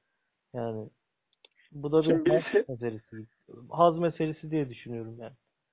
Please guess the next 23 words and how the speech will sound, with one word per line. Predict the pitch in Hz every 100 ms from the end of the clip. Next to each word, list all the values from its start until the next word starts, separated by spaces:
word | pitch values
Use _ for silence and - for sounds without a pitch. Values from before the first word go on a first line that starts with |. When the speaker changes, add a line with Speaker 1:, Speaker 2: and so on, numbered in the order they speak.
| _ _ _ - -
Speaker 2:
Şimdi | 175 170
video | 220 214 185
var | 214 233
ya, | 170
ortada | 147 - 139 139
video | 175 170 143
var. | 202 - _ _ 143
Speaker 1:
Evet. | 139
Speaker 2:
Marketin | 151 151 147 160 - 165
içinde | - 160 180 247
işte | - - 165 151
bağırıyor. | 156 160 170 139
"Sosyal | - 165 151 175 165
mesafe | 165 - 160 -
falan | 160 165 170 170
da |
kalmamış | 165 170 165 165 170 160 -
yahu" | 165 170 -
falan. | 175 151 151 143 _ _ _ _ _
Ulan | 151 160 - _ _ _ _ -
videoyu | 143 143 160
çeken | - 151 180 180
kişi, | - - -